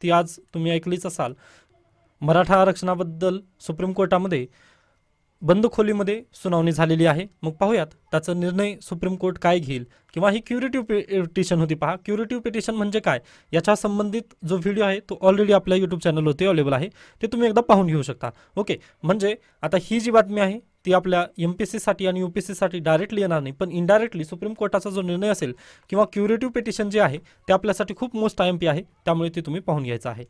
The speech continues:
डन, ही न्यूज संपली. त्यानंतर पुढची न्यूज पहा, इंडिया आघाडी. ओके, सर्वांना माहिती आहे, घटक,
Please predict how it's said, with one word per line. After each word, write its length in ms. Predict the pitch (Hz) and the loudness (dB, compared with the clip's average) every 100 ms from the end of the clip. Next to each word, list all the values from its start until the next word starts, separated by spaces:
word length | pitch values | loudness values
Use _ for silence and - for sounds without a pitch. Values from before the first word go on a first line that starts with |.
| _ - | _ 0
डन, 200 | 156 202 - _ 165 | 0 0 -8 _ -2
ही 60 | |
न्यूज 180 | 165 170 | -2 -2
संपली. 280 | 175 160 180 - | -4 -6 -8 -4
त्यानंतर 240 | 156 151 170 | -4 -2 -2
पुढची 280 | 185 175 | -2 -4
न्यूज 180 | 185 180 | -4 -4
पहा, 200 | - 175 190 | -2 -4 -4
इंडिया 280 | 190 185 185 | -6 2 4
आघाडी. 300 | 156 120 117 - - - - | 4 0 -8 -12 -20 -10 -4
ओके, 200 | 190 156 | -2 0
सर्वांना 340 | 175 175 190 | 2 2 2
माहिती 240 | 190 190 | 2 2
आहे, 160 | 185 180 - - - _ | 0 0 -6 -20 -20 _
घटक, 220 | 156 196 | 2 2